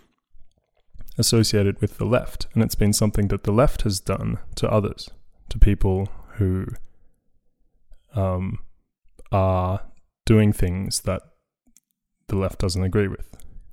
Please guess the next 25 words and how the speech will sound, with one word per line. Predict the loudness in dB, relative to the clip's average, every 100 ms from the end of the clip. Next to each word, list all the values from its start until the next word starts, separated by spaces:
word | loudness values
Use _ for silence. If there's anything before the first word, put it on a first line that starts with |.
| -10 -2
Um, | 0 0 -4 -8 -12 -20 _ _ _ 6
and | 8
I'm | 10
not | 8
sure | 6 8 8 4
I, | 0 -2 -2 -8 -16 -20 _ _ _ _ _ _ _ -20 _ _ _ _ _
I | 4
mean, | 6 6 4 2
really, | 4 8 8 6 2 -2 -8 -16 _ _ _ _ -8 0
it | 4
might | 6 4 4
just | 2 2 0 2
be | 4 4 2
a, | 0 0 0 -4
um, | -4 -6 -4 -6 -8 -10 -16 -20 -20 _ -20 2
it | 4
might | 4
just | 2 0
be | 0 2
a, | 0 -2 -4 -8
an, | -8 -8 -16 _ -20 -20 _ _ 4
a |
matter | 6 6 4
of | 2
semantics | 2 4 4 2 0 -4 -6 -10 -10